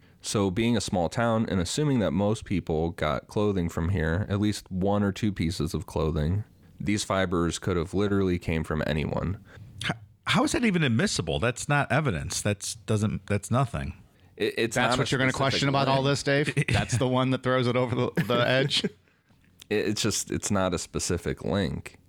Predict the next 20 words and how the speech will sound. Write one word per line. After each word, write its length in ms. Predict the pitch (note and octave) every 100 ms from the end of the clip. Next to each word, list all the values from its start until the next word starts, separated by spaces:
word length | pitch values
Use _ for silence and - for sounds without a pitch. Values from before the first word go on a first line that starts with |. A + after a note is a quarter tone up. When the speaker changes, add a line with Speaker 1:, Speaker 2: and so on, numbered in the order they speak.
| - - -
Speaker 2:
At 120 | - A#2
all. 580 | - F#3 E2 E2 E2 - _ _ - -
Speaker 1:
This 160 | G3
is 120 | F3+
the 80 | A#2
thing, 240 | - B2 G#2
too, 200 | D#3+ E3
is 140 | A2+
it 60 | G2
was 160 | G2+
never 220 | B2 A2+ G#2
checked 320 | - G2+ G#2+
out 320 | G#2+ A2 -
as 240 | G#2 G2+
to 500 | - G#2+ G2+ F#2 F#2 F#2+ - - _ -
if 220 | G#2+ -
any 260 | G#2 G#2+
of 200 | G#2 F2+
the 80 | G2+
boys, 680 | E2 F2 G2+ A2+ A#2+ -